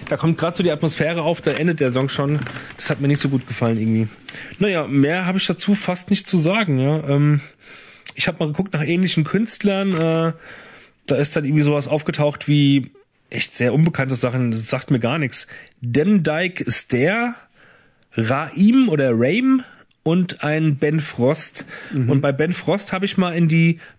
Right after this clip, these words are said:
Speaker 1: By This Roads reingehört von zweitausendneun. Und das hat mich auch ziemlich abgeholt und umgehauen. Das werde ich mir demnächst auch mal irgendwie besorgen.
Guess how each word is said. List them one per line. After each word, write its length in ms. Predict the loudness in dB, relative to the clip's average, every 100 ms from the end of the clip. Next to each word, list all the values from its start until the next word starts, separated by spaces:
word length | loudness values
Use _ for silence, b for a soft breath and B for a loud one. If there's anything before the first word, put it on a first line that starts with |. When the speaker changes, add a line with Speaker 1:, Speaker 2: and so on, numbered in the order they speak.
| _
Speaker 1:
By 160 | 0 2
This 320 | 2 0 0
Roads 380 | 2 2 0 -2
reingehört 400 | 0 0 0 0
von 140 | -2 -2
zweitausendneun. 720 | 0 0 2 2 2 2 -2 B B B B B B _
Und 300 | 0 0 -2
das 160 | -4 -4
hat 100 | -4
mich 140 | -4
auch 140 | -4
ziemlich 420 | 0 2 2 -2 -8 _
abgeholt 560 | -10 -4 0 2 2
und 100 | 0
umgehauen. 580 | 2 2 2 2 2 2
Das 340 | 0 -4 -4
werde 140 | -2 0
ich 80 | 0
mir 40 |
demnächst 220 | 0 0 -2
auch 120 | 0
mal 240 | 0 0
irgendwie 160 | 0 0
besorgen. 540 | 0 0 0 0 -4